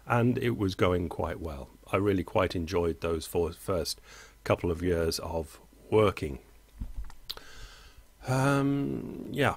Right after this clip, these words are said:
okay, let's jump on to twenty-three. So I've been to the south of France, come back, tried to do this painting and decorating thing, and, and was in the whole cogitating,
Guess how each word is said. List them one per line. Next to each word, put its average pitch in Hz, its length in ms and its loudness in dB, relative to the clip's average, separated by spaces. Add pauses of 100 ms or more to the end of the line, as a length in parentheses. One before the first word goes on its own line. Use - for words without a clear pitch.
okay, 139 260 6
let's 139 220 2
jump 131 300 4
on 120 100 4
to 131 100 0
twenty-three. 113 840 2 (100)
So 95 240 2
I've 92 120 2
been 101 140 2
to - 80 -8
the - 60 -12
south 95 280 2
of - 40 -18
France, 90 400 -2
come 98 260 0
back, 95 280 2 (320)
tried 104 260 4
to - 80 -12
do 95 140 2
this 87 160 2
painting 92 400 2
and 85 80 2
decorating 92 560 2
thing, 98 320 -2
and, 107 200 0
and 107 160 2
was 101 200 4
in 117 240 4
the 101 80 2
whole 104 340 2
cogitating, 92 880 -4